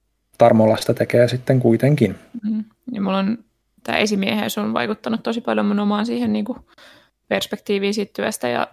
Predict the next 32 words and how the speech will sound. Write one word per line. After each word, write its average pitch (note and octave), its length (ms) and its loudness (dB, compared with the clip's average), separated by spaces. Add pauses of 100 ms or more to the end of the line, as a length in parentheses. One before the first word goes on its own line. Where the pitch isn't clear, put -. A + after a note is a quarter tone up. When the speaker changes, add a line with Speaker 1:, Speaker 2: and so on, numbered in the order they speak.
(160)
Speaker 2:
siitä, - 280 -6
että - 120 -6
miten G#3 220 -2
kivaa A3+ 300 2
se A3+ 180 4
on, G#3 120 2
koska G#3 320 -4 (1400)
esimiehenä G#3 540 -2
tai A3+ 80 -10
päätoimittajana G3+ 600 0
on A3+ 80 -2
niinku A3 160 -4
se, - 240 -2
että - 300 -4
jos G3+ 200 -2
joku G#3 200 -4
muu G3 380 -2 (640)
ei G3 120 2
suoriudu, G3 520 -2 (580)
jos G3+ 140 -6
mä G3 80 -2
oon F#3+ 80 -4
pyytänyt F#3+ 360 0
liikaa F#3+ 360 0
tai - 200 -2
ei, - 320 -6
ei G#3 140 0
muuten F#3+ 300 -2
vaan A3+ 160 -2
niinku G3+ 160 -6
suoriudu, G3 460 -4 (720)
jos - 240 -8